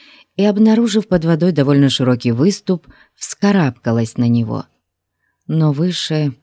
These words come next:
ей было не подняться. Она двинулась вдоль изгибающейся поверхности утёса, цепляясь за трещины в камне. Через несколько минут она потеряла опору и с шумным плеском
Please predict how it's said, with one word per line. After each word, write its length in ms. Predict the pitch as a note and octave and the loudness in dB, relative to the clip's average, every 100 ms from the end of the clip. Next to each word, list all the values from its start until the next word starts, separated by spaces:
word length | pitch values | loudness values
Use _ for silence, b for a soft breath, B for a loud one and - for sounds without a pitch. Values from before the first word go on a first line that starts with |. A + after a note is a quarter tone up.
| _ | _
ей 260 | D3 D#3 F#3 | -8 -4 -2
было 200 | C#3+ C#3 | 0 0
не 160 | C3+ | 0
подняться. 720 | B2 B2 A#2+ A#2 A#2 - - - _ _ _ _ _ _ _ _ _ _ _ _ - | 0 -2 -2 -4 -6 -14 -20 -20 _ _ _ _ _ _ _ _ _ _ _ _ 0
Она 220 | G#3 A3 | 2 4
двинулась 640 | G3+ A#3 A#3 A3+ A3+ F3+ | 4 4 6 6 4 2
вдоль 480 | F#3+ E3 G#3 E3+ C3 | -4 0 2 4 2
изгибающейся 960 | A#2+ B2+ C#3 E3+ D#3+ D3 - C3 C#3 | 0 -2 0 2 2 0 -2 0 0
поверхности 720 | B2 C3 E3 D#3+ E3+ D#3 - | 0 0 0 0 -2 -2 -2
утёса, 640 | E3+ F#3 - D3+ A#2 - A2+ | -2 -2 -2 -2 -2 -4 -8
цепляясь 540 | - C3 C3+ C#3+ C3 | -4 -4 0 0 0
за 180 | A2+ B2+ | -2 -4
трещины 560 | - D3+ F3 - E3+ F3 | -4 -4 -4 -4 -2 -2
в 100 | - | -4
камне. 640 | - D3+ A2 - A2+ - - _ _ _ _ _ _ | -6 -6 -4 -6 -8 -10 -14 _ _ _ _ _ _
Через 300 | G3+ E3 D#3 | 0 0 2
несколько 480 | D3+ B2 C3 C#3+ | 0 0 -2 0
минут 300 | C#3 E3 E3+ | 2 2 2
она 180 | D#3 E3 | 0 0
потеряла 580 | F3 - G3 D3+ B2 A#2 | -2 0 0 0 0 -2
опору 380 | A#2+ G3 G3+ F#3 | -2 0 2 2
и 240 | - G3 | 0 -4
с 40 | F#3+ | -4
шумным 720 | - - A3+ F#3 D3+ C#3+ C3+ | -6 -2 0 2 2 2 0
плеском 760 | F3 A3+ G#3+ - - B2+ A#2+ | 0 0 0 -4 -6 -6 -6